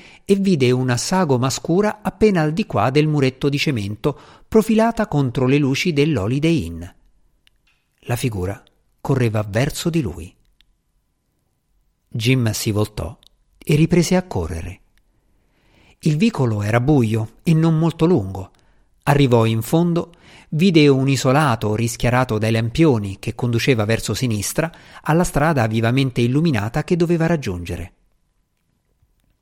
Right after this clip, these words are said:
Si fermò. Sentiva i passi precipitosi dell'uomo che l'inseguiva, che stavano diventando più forti.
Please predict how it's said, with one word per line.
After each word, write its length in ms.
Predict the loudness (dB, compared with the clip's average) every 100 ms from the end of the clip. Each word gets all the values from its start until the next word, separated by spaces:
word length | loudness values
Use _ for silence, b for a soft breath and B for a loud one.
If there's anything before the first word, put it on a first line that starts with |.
| _ _ _
Si 200 | -8 -6
fermò. 360 | -2 -4 -4 -10 _ _ _ _ _ _ _ _ _ _ _ _ _ _ _ _ _
Sentiva 460 | -4 -2 0 0 2
i 120 | 2
passi 380 | 0 -2 -2 -4
precipitosi 720 | -4 -2 -2 0 0 0 0
dell'uomo 480 | 0 2 2 0 -2
che 140 | -4
l'inseguiva, 720 | -4 -4 -4 -4 -4 -4 -4 -6 B B
che 120 | -2
stavano 420 | 0 0 2 0
diventando 560 | 0 0 0 -2 -2 -2
più 160 | -4
forti. 500 | -6 -6 -10 -12 -18